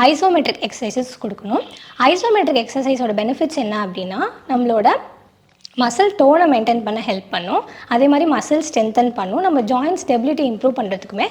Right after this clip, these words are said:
ஹெல்ப் பண்ணும். So, ஃபர்ஸ்ட் வந்து ஷோல்டர் ஃப்ளெக்ஷன் ஐசோமெட்ரிக்ஸ் பார்க்கலாம். So, இந்த மாதிரி ஒரு டவலை வந்து வால்ல பிளேஸ் பண்ணிக்கோங்க. உங்களோட எல்போ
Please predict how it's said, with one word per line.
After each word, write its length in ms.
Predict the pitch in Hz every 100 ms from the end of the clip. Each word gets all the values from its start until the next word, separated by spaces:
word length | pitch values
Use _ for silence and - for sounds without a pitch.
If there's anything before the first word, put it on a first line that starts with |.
| - -
ஹெல்ப் 220 | 202 202 185
பண்ணும். 220 | 175 - - - - -
So, 60 | 294 285
ஃபர்ஸ்ட் 280 | 330 330 381
வந்து 200 | 320 302 480 -
ஷோல்டர் 380 | 302 285 302 -
ஃப்ளெக்ஷன் 400 | 262 220 - 294 247
ஐசோமெட்ரிக்ஸ் 600 | 214 233 208 185 - - -
பார்க்கலாம். 380 | 175 180 202 440 - - - _ -
So, 40 | 294
இந்த 100 | 294 294
மாதிரி 160 | 294 427 370
ஒரு 100 | 294 247
டவலை 260 | 254 302 277
வந்து 200 | 247 349 453 - - - 240
வால்ல 240 | 254 285 214
பிளேஸ் 260 | 240 247 -
பண்ணிக்கோங்க. 420 | 214 202 180 180 302 415 - _ - _ _ _ 262
உங்களோட 280 | 269 269 247 254
எல்போ 220 | 285